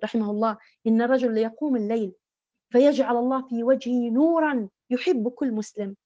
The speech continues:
الله يلقي عليك جمال لا تعلمي من أين،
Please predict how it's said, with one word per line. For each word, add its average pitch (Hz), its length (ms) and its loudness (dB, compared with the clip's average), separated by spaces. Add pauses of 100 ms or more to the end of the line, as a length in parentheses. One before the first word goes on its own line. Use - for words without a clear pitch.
(340)
الله 277 260 2
يلقي 277 320 0
عليك 254 360 -2
جمال 262 540 -2 (200)
لا 370 160 2
تعلمي 233 480 -4
من 202 140 -4
أين، 220 300 -4